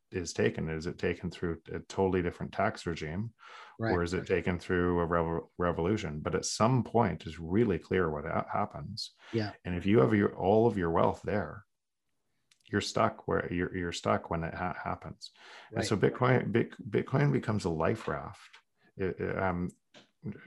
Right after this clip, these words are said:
Speaker 1: try to ta-, tr-, try to take twelve words out of somebody's brain.
Speaker 2: Yeah, no, that's
Speaker 1: Right? <laughs>
Speaker 2: precisely,
Speaker 1: The,
Speaker 2: that is
Speaker 1: the,
Speaker 2: precisely the point. That is
Speaker 1: Yeah.
Speaker 2: precisely the point that I was getting at with, with, with, with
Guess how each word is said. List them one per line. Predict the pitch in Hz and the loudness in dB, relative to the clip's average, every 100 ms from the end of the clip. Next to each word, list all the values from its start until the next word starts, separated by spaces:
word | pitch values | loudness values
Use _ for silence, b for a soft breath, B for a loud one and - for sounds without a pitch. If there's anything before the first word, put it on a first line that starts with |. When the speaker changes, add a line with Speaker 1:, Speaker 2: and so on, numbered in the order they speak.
| - | -12
Speaker 1:
try | - 104 120 | 0 4 4
to | |
ta-, | 120 113 113 104 | 4 2 2 -2
tr-, | - - - | -8 -8 -2
try | - 120 | 2 2
to | |
take | - 117 131 - | 2 0 0 -4
twelve | - - 113 98 | -4 4 4 6
words | 95 120 104 | 4 4 4
out | 92 | 2
of | 87 | 2
somebody's | - 95 92 90 | 2 0 2 0
brain. | 78 87 107 98 - _ _ _ _ _ _ _ _ _ _ _ _ | 0 -2 0 -2 -8 _ _ _ _ _ _ _ _ _ _ _ _
Speaker 2:
Yeah, | 151 170 104 | 6 6 6
no, | 175 160 | 8 10
that's | 156 - | 8 6
Speaker 1:
Right? | - | 6
<laughs> | |
Speaker 2:
precisely, | 170 190 180 190 139 170 - | 8 12 12 12 12 12 10
Speaker 1:
The, | 143 135 | 6 10
Speaker 2:
that | 202 123 | 12 12
is | 123 | 12
Speaker 1:
the, | 117 | 8
Speaker 2:
precisely | 226 - 214 214 226 226 | 4 10 10 10 10 10
the | 208 202 | 10 8
point. | - 220 151 - | 6 6 4 2
That | 165 165 | 6 6
is | - | 6
Speaker 1:
Yeah. | |
Speaker 2:
precisely | 156 - 185 185 190 | 2 6 8 8 6
the | 185 | 6
point | 156 202 170 | 6 2 4
that | 143 | 4
I | 135 | 4
was | 131 139 | 4 6
getting | 175 131 123 | 4 4 -2
at | 117 110 B B B | -2 -6 B B B
with, | 147 139 135 135 | 2 2 0 6
with, | 156 156 | 6 6
with, | 151 156 143 | 6 6 6
with | 151 | 2